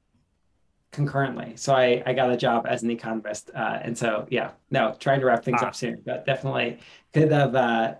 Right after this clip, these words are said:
Speaker 1: yeah, there are, there are some key, some key things. I guess the things I would add my own experience to, um, yeah, I think the one you said about, like, being self-directed was the biggest one for me. I had worked,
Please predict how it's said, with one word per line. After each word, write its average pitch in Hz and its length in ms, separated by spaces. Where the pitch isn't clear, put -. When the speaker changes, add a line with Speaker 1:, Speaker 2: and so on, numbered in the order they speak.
Speaker 1:
yeah, 107 240
there 170 160
are, 156 200
there 156 160
are 156 40
some 160 200
key, 147 440
some 147 200
key 135 180
things. 123 300
I - 80
guess 233 160
the 254 100
things 220 320
I 147 160
would 156 300
add 135 320
my 131 200
own 131 200
experience 123 480
to, 120 380
um, 127 360
yeah, 160 260
I 160 80
think 233 220
the 240 60
one 220 180
you 180 80
said 170 140
about, 143 300
like, 131 200
being 143 160
self-directed 120 720
was 120 160
the 120 80
biggest 117 320
one 113 100
for 110 120
me. 101 220
I 175 140
had 151 420
worked, 139 380